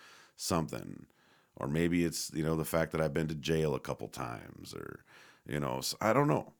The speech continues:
But this guy does not like me. And I, you know, he, he's been the only person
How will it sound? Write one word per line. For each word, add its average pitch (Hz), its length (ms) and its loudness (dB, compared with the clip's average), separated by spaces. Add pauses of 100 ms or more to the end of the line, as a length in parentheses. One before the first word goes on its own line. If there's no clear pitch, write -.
(200)
But 85 180 0
this 117 200 0
guy 78 480 0 (200)
does 76 300 0
not 69 340 -2
like 98 340 -2
me. - 320 -12 (720)
And 76 120 0
I, 80 260 2
you 78 140 -4
know, 73 120 0
he, - 340 -8 (840)
he's 135 300 0
been 123 160 6
the 104 140 4
only 131 320 4
person - 640 -2